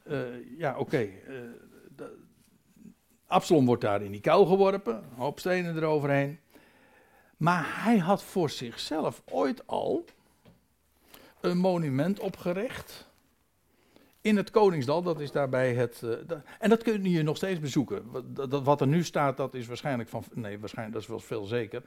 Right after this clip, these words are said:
heel zeker, van later datum. Maar het, dat, Absalom heeft ooit daar dus een monument neergezet. Want, eh, lees je, "Ik heb geen zonen." Dus die zonen waren van hem inmiddels al overleden. Dus die, die,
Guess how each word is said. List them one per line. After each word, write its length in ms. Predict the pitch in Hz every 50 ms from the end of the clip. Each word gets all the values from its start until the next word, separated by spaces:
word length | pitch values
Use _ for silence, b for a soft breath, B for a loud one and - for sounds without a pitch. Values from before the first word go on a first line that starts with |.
| B B
heel 180 | - - 120 117
zeker, 340 | 104 120 123 107 101 139 B B B B B B
van 260 | - - 123 110 - 127
later 500 | - 110 107 110 113 110 - - 95 87
datum. 520 | 87 101 101 113 143 - - 202 220 220 202
Maar 260 | 151 139 143 143 123
het, 180 | 139 131 - -
dat, 240 | - 110 131 131 131 - - _ B B B B B _ _ _
Absalom 460 | - 208 240 - - - 214 208 202 147
heeft 340 | 127 156 156 - - -
ooit 200 | 196 202 214 185
daar 200 | 180 170 170 160
dus 260 | 139 151 147 143 - -
een 100 | 131 120
monument 600 | 127 131 127 120 117 117 127 143 143 127 - -
neergezet. 720 | 123 117 107 98 95 - - - 104 95 - - - - B B B B B B B B B B
Want, 320 | 143 135 143 170 170 -
eh, 180 | - - 143 135 135 131
lees 340 | 123 123 139 143 127 -
je, 200 | - 131 131 147 b b b b b b b b
"Ik 200 | - 131 104 -
heb 140 | 127 -
geen 200 | - 135 127 120
zonen." 340 | 104 107 95 87 85 87 b b b b b b b b _ _
Dus 240 | - - 120 - -
die 200 | 131 123 117 104
zonen 240 | - 135 135 127 120
waren 240 | 127 123 117 107
van 160 | - - 117 104
hem 180 | 110 117 135
inmiddels 360 | 135 123 113 - - 110 113
al 200 | 117 113 104 107
overleden. 500 | 107 98 92 - 117 120 117 107 95 87 - _
Dus 200 | _ - 110 -
die, 280 | - 120 113 117 127 -
die, 120 | 123 139